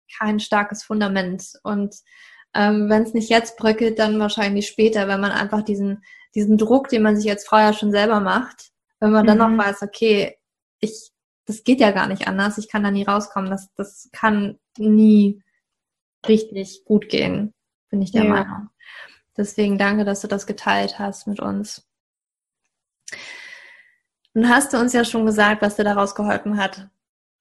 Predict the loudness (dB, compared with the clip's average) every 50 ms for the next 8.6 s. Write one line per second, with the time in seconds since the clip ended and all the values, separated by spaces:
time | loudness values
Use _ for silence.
0 | _ 2 4 6 6 6 4 2 0 0 0 0 -2 -2 -4 -8 _ _ _ _
1 | -6 -2 -2 0 0 0 0 0 2 2 4 6 6 6 6 4 4 4 4 2
2 | 2 0 -6 -6 -4 -4 -2 -4 -4 -4 -2 0 2 2 2 2 0 -2 0 -2
3 | -2 -2 -2 -2 -2 -4 -4 -2 0 0 0 0 0 -2 -2 -2 -4 -2 0 0
4 | -2 -2 -2 -2 -2 0 0 0 -2 -4 -6 -12 -12 -10 -8 -2 0 0 0 0
5 | 0 -6 -4 2 2 2 2 2 0 -4 -2 0 0 2 2 2 0 0 0 0
6 | 0 0 2 2 2 2 2 0 -4 -2 -2 -6 -4 -2 -2 -2 -2 -2 -4 -4
7 | -4 -4 -2 0 0 0 0 -2 -4 -2 0 2 2 2 2 0 -2 -2 -2 -4
8 | -6 -4 -4 -4 -2 -2 -2 -2 -2 -4 -6